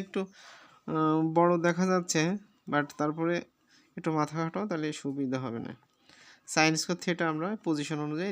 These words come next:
রেখে দিলাম, উপরে যা আছে আমরা তাই রেখে দিচ্ছি, sin স্কয়ার theta। এখানে একটু কাজ দেখো, এখানে টুটা টুই রেখে দেবো আমরা। দেখো, এখানে টু sin স্কয়ার theta আছে মাইনাসের দলে, আর এটা আছে একটা প্লাস sin স্কয়ার theta, তাহলে দুইটা থেকে একটা যদি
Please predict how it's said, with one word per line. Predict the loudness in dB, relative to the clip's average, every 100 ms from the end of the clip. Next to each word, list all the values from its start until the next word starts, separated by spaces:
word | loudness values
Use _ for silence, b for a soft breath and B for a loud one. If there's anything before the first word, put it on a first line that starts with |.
| -2
রেখে | -2 -4
দিলাম, | -4 -8 -10 _ -4 -2
উপরে | 2 2 4
যা | 6 6
আছে | 6 2
আমরা | 0 0
তাই | 2 2
রেখে | 0 -2 -6
দিচ্ছি, | -6 -8 -10 -10 b b b b
sin | -2 0 0 -2
স্কয়ার | -6 -8
theta। | -8 -10 -12 _ _ B B B B B
এখানে | 6 8 6
একটু | 6 4 4
কাজ | 4 4
দেখো, | -4 -4 -8 -12 _ B B B 2
এখানে | 6 8 6
টুটা | 6 4 4 2
টুই | 4 4
রেখে | 4 2 -2
দেবো | -2 -4
আমরা। | -6 -10 -12 -12 B B B 4
দেখো, | 8 8
এখানে | 8 6 4 2 0
টু | 0 2 4
sin | 4 4
স্কয়ার | 2 0 0
theta | 2 2
আছে | 0 2 6
মাইনাসের | 8 6 4 0
দলে, | -4 -6 -6 2
আর | 4
এটা | 4 4
আছে | 2 4 4
একটা | 2 0 4 4 2 b b b
প্লাস | 8 8 8
sin | 4 4
স্কয়ার | 0 -2
theta, | -2 2
তাহলে | 4 4 4
দুইটা | 4 2
থেকে | 2 2
একটা | 4 2
যদি | 2